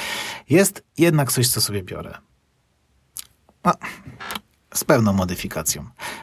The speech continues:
Brak planu B. Kiedy się na coś decyduję, to robię to.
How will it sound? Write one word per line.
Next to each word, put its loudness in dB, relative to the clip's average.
Brak 2
planu 0
B. -12
Kiedy 2
się 4
na 6
coś 2
decyduję, 0
to 6
robię 4
to. -12